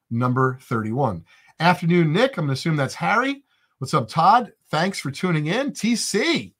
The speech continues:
from the Hizzy at Rutgers. Appreciate you tuning in. Um, so we're starting off with some real exciting news, and I know Todd is not a strip card expert. Um, and so we're gonna get right into it.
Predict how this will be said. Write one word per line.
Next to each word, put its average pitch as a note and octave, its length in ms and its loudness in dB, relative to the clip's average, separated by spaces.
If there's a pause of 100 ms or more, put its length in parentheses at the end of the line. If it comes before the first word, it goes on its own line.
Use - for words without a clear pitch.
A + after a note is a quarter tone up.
(280)
from F3 200 -2
the D3+ 80 0
Hizzy D#3 500 -2 (400)
at B2+ 100 -6
Rutgers. F3+ 520 -2
Appreciate E3 400 -6
you C3+ 60 -8
tuning D3 280 -6
in. D3 260 -4 (360)
Um, C#3 140 -4
so C#3 140 -2
we're E3+ 80 2
starting G#3+ 280 2
off F#3 200 4
with E3+ 80 -12
some C#3 160 -4
real F3 140 0
exciting D#3 380 -2
news, C#3+ 280 -4
and C3 80 -4
I C3 60 -4
know D3 260 -2
Todd F3+ 360 -6
is B2+ 120 -6
not D3+ 260 -4
a D3+ 60 -6
strip C3+ 260 -8
card G#2+ 220 -8
expert. G2+ 360 -12 (1300)
Um, B2+ 240 -4
and C#3 120 -6
so D#3 120 -6
we're D3 60 -4
gonna D3 100 -4
get F3 140 -2
right F3 120 -2
into D#3+ 300 -2
it. C#3 140 -2